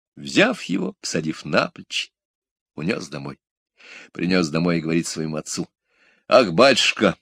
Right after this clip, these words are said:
у меня что над другом-то сделалось? Всего опалило!" "А вот что, дитя, слазок в подполье, у меня там есть кувшинчик о двенадцати рыльцах, принеси".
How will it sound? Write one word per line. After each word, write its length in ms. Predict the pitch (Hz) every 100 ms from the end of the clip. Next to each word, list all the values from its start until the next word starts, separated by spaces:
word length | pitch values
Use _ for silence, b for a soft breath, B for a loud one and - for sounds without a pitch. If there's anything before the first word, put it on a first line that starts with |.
| _ _ _ _ -
у 80 | 92
меня 240 | 127 143
что 360 | - - 147 127
над 280 | 117 110 85
другом-то 420 | 127 95 87 -
сделалось? 640 | 82 73 139 120 90 -
Всего 540 | - - 160 156 98 -
опалило!" 680 | - 117 143 160 143 107 - _ _ _ _ _ _
"А 140 | - 208
вот 340 | 101 101 95
что, 420 | - - 98 90
дитя, 680 | 80 85 78 87 82 78 67 _ _ _ _ _
слазок 580 | - - 85 160 165 -
в 140 | -
подполье, 800 | 101 87 - 95 113 120 113 95
у 20 | 82
меня 180 | 92
там 160 | 98 101
есть 200 | 110 104
кувшинчик 800 | - 98 - 110 123 110 - - -
о 80 |
двенадцати 560 | 101 110 113 104 - 123
рыльцах, 480 | 113 104 - - -
принеси". 720 | 180 208 113 98 - 98 85